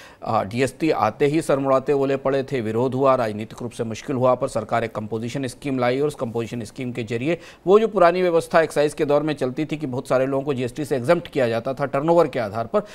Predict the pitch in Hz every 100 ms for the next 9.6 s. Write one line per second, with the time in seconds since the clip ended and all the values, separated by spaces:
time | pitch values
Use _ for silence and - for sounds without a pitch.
0 | - 151 147 139 131 127 120 113 120 123
1 | 160 127 113 139 135 196 135 - 95 95
2 | 98 98 104 98 110 - - - 175 208
3 | 208 196 190 185 180 170 156 156 151 135
4 | 135 131 131 127 127 131 127 131 123 147
5 | 143 107 123 135 123 117 - 135 127 123
6 | 147 113 135 156 147 143 127 120 143 160
7 | 151 139 139 117 127 123 120 117 - 127
8 | - 104 131 139 131 135 143 - 123 123
9 | 104 107 143 151 135 160